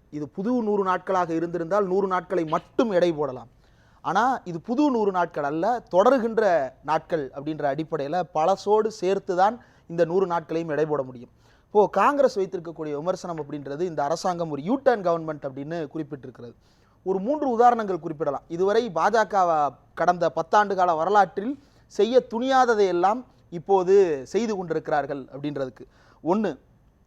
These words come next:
வக்பு வாரிய சட்ட திருத்த மசோதா. இந்த சட்ட திருத்த மசோதாவுக்கு தேசிய அளவுல மிகப்பெரிய எதிர்ப்பு கிளம்பியது. அந்த எதிர்ப்பு கிளம்பியதை தொடர்ந்து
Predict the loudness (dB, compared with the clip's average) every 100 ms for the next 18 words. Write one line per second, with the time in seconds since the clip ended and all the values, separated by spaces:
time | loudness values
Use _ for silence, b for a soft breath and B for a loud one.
0 | _ _ -6 -4 2 4 4 0 -2 -6
1 | -6 -8 -10 -14 -12 -12 -14 b b b
2 | -10 -2 2 4 2 0 -2 -2 0 2
3 | 2 0 -2 6 6 6 2 4 2 0
4 | -2 -2 -2 -2 -2 -2 -4 -2 -2 -2
5 | -8 -4 -4 -4 -6 -6 -6 -4 -4 -4
6 | -8 -2 -2 0 -2 -2 -2 0 0 0
7 | -2